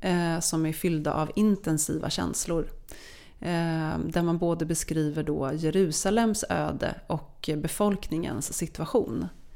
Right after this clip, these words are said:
Det är sorg blandad med uppgivenhet. Och förtvivlan förenas med bön och bekännelse. Men trots det hemska som har hänt så vägrar författaren att ge upp sin tro.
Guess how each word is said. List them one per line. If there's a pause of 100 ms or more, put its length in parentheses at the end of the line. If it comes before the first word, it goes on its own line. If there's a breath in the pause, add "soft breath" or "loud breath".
(320 soft breath)
Det
är
sorg
blandad
med
uppgivenhet. (500 soft breath)
Och
förtvivlan
förenas
med
bön
och
bekännelse. (920 loud breath)
Men
trots
det
hemska
som
har
hänt
så
vägrar
författaren
att
ge
upp
sin
tro.